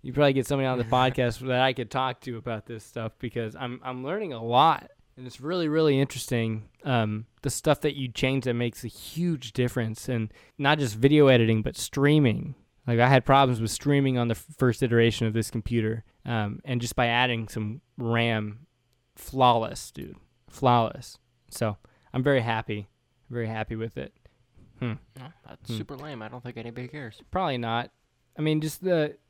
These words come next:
Speaker 1: the streamlining the editing process for me is huge. You know, being able to, like, editing on my laptop probably took me to edit a video, probably twenty-four, twenty-four hours of solid sitting there.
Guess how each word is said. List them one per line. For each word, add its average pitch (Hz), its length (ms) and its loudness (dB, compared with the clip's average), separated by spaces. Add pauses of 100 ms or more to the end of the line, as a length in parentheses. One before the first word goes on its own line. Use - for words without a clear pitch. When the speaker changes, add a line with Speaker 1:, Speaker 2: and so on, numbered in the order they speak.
Speaker 1:
the 147 340 -4
streamlining 160 680 2
the 135 80 4
editing 135 300 2
process 123 480 0
for 123 120 -4
me 120 240 0
is 113 240 -6
huge. - 680 -8 (200)
You 143 140 -4
know, 113 100 -2
being 123 220 -2
able 117 180 -2
to, 113 260 -4 (440)
like, 135 200 -2 (100)
editing 156 280 2
on 143 140 2
my 135 100 2
laptop 120 500 2
probably 123 200 0
took 120 200 -4
me 113 320 -4 (1120)
to 143 100 -2
edit 131 240 2
a 117 40 2
video, 113 400 2
probably 113 320 2
twenty-four, 117 760 -2
twenty-four 123 380 -2
hours 117 320 -4
of 110 80 -14
solid 117 280 -4
sitting 127 240 -6
there. 123 240 -4